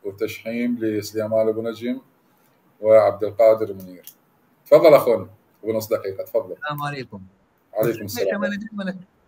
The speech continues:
Speaker 2: دائمًا أتكلم وأقول يا جماعة الخير، هدول اللي، اللي بالطريقة هذه ترى ما هم سنة، إحنا أهل السنة ن-،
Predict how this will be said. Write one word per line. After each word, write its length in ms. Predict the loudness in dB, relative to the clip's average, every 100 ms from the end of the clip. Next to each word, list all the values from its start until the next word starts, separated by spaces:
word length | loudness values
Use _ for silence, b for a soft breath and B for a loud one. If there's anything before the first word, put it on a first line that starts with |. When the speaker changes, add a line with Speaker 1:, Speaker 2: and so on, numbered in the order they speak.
| _
Speaker 2:
دائمًا 360 | -8 -6 -6 -6
أتكلم 440 | -6 -6 -6 -4
وأقول 300 | -6 -6 -6
يا 180 | -6 -6
جماعة 300 | -8 -10 -12
الخير، 200 | -10 -10 -8
هدول 340 | -6 -4 -4
اللي، 280 | -6 -6 -8
اللي 140 | -10
بالطريقة 600 | -12 -12 -8 -6 -6 -4 -6
هذه 160 | -8 -8
ترى 180 | -6 -6
ما 160 | -6
هم 100 | -8
سنة، 240 | -10 -10 -8
إحنا 200 | -8 -10
أهل 140 | -10
السنة 340 | -12 -10 -8
ن-، 160 | -8 -10